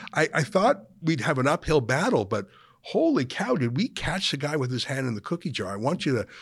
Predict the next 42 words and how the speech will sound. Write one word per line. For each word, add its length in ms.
see 220
what 180
we're 160
up 180
to. 120
But 200
first, 260
let 60
me 100
invite 280
you 80
to 60
get 200
a 180
subscription 540
to 40
what 120
we 80
call 180
Rebel 220
News 200
Plus. 420
It's 220
eight 220
bucks 300
a 40
month. 460
You 80
get 160
the 80
video 560
version 340
of 60
this 80
podcast, 640
which 160
I 80
think 180
is 100
worth 160
eight 200
bucks. 420